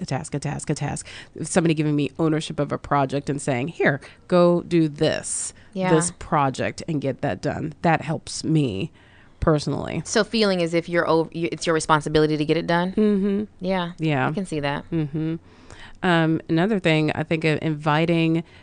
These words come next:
Speaker 1: um, kids to come to things. 'Cause, so, like, we were having diffi-, difficulty with, um, my daughter going to ballet. I don't know what happened, 'cause last year she was fine with ballet.
Speaker 2: Uh-huh.
Speaker 1: But this year we, we offered to allow her,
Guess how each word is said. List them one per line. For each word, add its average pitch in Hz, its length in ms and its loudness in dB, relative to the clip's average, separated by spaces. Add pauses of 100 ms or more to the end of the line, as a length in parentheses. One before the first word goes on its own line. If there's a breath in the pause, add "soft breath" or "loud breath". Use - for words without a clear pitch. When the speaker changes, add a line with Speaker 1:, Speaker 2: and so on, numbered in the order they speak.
(160)
Speaker 1:
um, 147 520 0
kids 175 420 0
to 170 220 2
come 175 260 2
to 156 80 2
things. 139 320 -2
'Cause, 156 220 4
so, 151 240 4
like, 147 340 0
we 175 140 2
were 160 100 2
having 147 240 -2
diffi-, 110 420 -6
difficulty 160 560 -2
with, 143 300 -2
um, 139 260 -2
my 165 140 -4
daughter 147 320 2
going 151 280 0
to 151 120 -6
ballet. - 480 -4 (100)
I 196 60 -10
don't 170 140 -4
know 165 80 -2
what 151 160 0
happened, 143 320 -4
'cause 165 160 -2
last 175 320 0
year 147 120 -2
she 151 140 -6
was 147 140 -4
fine 160 260 -2
with - 140 -6
ballet. - 360 -2 (160)
Speaker 2:
Uh-huh. 220 300 0
Speaker 1:
But 175 160 2
this 208 220 6
year 156 200 4
we, 160 320 2
we 156 360 0 (100)
offered 156 400 0
to 151 300 -2
allow 151 380 0
her, 147 360 0